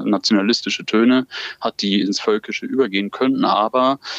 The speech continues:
sie ist eben noch nicht klassisch völkisch-nationalistisch, wie es bei der A F D jetzt, äh, eindeutig festgestellt werden kann. Es gibt aber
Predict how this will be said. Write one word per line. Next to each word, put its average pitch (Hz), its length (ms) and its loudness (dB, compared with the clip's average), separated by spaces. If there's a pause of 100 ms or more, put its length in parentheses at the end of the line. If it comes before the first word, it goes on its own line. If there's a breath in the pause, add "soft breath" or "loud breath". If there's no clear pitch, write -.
(160 loud breath)
sie 104 180 4
ist 104 220 2
eben 104 160 2
noch 110 240 0
nicht 107 200 2
klassisch - 540 -2
völkisch-nationalistisch, 98 1080 0
wie 92 60 2
es 92 100 0
bei 92 120 -2
der 92 140 0
A 92 140 4
F - 120 -4
D 101 140 0
jetzt, 90 460 -4 (200)
äh, 90 180 2
eindeutig 92 580 0
festgestellt 92 580 -2
werden 90 220 0
kann. 110 280 -4
Es - 140 -2
gibt - 220 2
aber 139 400 2